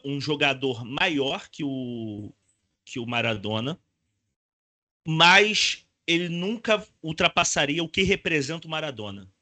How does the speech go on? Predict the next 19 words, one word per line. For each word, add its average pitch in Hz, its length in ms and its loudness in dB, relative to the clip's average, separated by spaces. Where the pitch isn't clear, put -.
Que - 60 -6
o 131 40 -4
Maradona, 151 420 4
ele 170 100 -2
ultrapassa 170 680 0
as - 80 -6
quatro 170 320 -8
linhas, 135 200 -6
ele 135 60 -2
ultra-, 151 280 0
ele 139 140 2
ultrapassa 151 600 -2
o - 20 -20
futebol, 143 400 -6
a 165 60 -2
importância 170 640 -6
dele 170 180 -6
pra 185 140 -6
Argentina. 160 500 -14